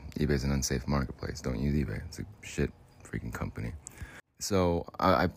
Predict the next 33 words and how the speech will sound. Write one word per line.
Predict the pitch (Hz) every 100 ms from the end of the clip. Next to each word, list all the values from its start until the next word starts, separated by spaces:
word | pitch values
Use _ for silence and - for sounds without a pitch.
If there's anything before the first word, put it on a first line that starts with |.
| -
I |
plan | - 135
on | 113
getting | 95 85
rid | 85 78
of | - -
everything | 90 82 80
on | 76
the | 69
way | 69
out. | 80 80 67 - -
That | 95 90
didn't | 87 73
happen, | 90 98 - 73 73
so | 80
I |
was | 76
like, | 71
"Okay, | 80 - 90
well, | 76
we're | 78
just | 76
gonna | 73 69
lose | 92 90
everything | 71 65 65 65
here." | 65 60 57 - - - - - -
Unless, | - 101 87
of | 76
course, | - 82 76
I | 76 76
was | 73 76
able | 71
to | - 69